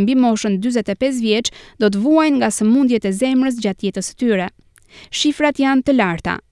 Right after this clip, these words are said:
megjithatë infarkti në përgjithësi është i shmangshëm. Rob Perrell thotë se Chelsea është të paturit e një jete të shëndetshme.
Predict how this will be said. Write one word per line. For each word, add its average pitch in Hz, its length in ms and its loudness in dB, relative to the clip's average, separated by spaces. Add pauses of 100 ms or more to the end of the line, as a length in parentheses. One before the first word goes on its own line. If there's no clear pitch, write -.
megjithatë 208 540 0
infarkti 247 480 -2
në 190 80 -2
përgjithësi 214 540 -2 (280)
është 196 220 -4
i - 60 -4
shmangshëm. 214 560 0 (760)
Rob 330 240 2 (160)
Perrell 302 400 2
thotë 311 340 -2
se 254 220 0
Chelsea 240 480 -2
është 226 300 0
të - 100 -20
paturit 285 400 -2
e 240 80 0
një 226 160 2
jete 262 240 -4
të 226 80 -6
shëndetshme. 190 560 -4